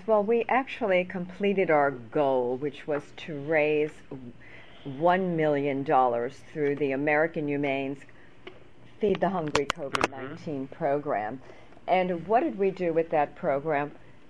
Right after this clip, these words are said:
Speaker 1: that money, the one million dollars? Well, during, uh, the pandemic, across the United States, many, many animal shelters,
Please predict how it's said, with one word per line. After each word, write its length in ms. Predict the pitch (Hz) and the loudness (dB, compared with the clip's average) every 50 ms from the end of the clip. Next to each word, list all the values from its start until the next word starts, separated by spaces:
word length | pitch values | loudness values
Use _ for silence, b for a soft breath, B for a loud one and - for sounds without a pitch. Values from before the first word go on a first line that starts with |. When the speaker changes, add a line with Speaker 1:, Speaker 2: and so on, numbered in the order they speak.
| - | -16
Speaker 1:
that 240 | - 151 170 160 135 | -4 0 0 0 2
money, 380 | 135 143 147 143 143 147 160 165 | 2 0 2 2 2 0 -2 -2
the 220 | 143 131 139 139 | -4 -4 -6 -4
one 260 | 131 143 143 139 139 | -2 -2 -2 0 0
million 280 | 139 139 139 139 135 139 | -2 -2 -2 -2 -4 -2
dollars? 420 | 143 160 147 135 139 135 139 151 151 - | 0 2 2 4 4 2 0 -2 -4 0
Well, 320 | 170 180 175 165 165 - - - - B B B B B B - - 151 139 | 4 6 6 6 6 4 0 -10 -18 B B B B B B -16 -16 -14 -2
during, 460 | - 208 247 262 269 269 254 233 214 | 2 4 4 4 4 2 0 0 0
uh, 120 | - - | -2 -2
the 120 | 151 139 160 | -2 -2 -4
pandemic, 840 | - - 190 185 156 147 147 147 139 156 143 127 131 135 135 135 - - - - - - - - - | -4 -2 -2 0 0 0 0 0 0 0 2 2 2 0 -4 -4 -6 -12 -20 -20 -20 -20 -14 -6 -4
across 640 | - 170 - - - - - 220 202 190 202 208 202 - - | -4 -4 -4 -8 -14 -10 -4 0 0 2 0 0 -4 -8 -6
the 80 | 208 | -4
United 460 | 185 175 160 156 143 143 139 131 135 - - - - | -4 -2 0 2 2 2 2 0 -4 -8 -12 -18 -6
States, 400 | - 170 151 139 135 135 127 - - - - B B B B B B B B B - - - | -2 0 0 2 0 -2 -6 -10 -18 -20 -20 B B B B B B B B B -18 -10 -6
many, 420 | 143 156 175 190 190 202 214 208 | -4 -2 2 4 4 4 4 2
many 280 | 196 190 175 160 156 - | 2 2 2 2 2 2
animal 380 | - 147 147 151 143 143 143 | 0 0 0 0 -2 -4 -4
shelters, 720 | 143 - - 160 135 127 135 - - 151 127 123 120 131 | -6 -6 -2 0 0 0 0 -2 -4 -4 -2 -2 -4 -6